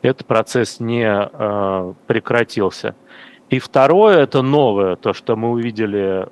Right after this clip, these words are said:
э, где-то с середины прошлого года, и этот процесс продолжается, это практически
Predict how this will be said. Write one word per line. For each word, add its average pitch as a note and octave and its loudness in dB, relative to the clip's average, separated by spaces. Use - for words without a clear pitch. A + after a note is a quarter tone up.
э, G2 -4
где-то A2+ -4
с - -8
середины A#2+ -2
прошлого B2+ -2
года, G2+ -4
и - -4
этот G#2+ -2
процесс A#2 -2
продолжается, A#2+ 0
это C#3 -4
практически - -4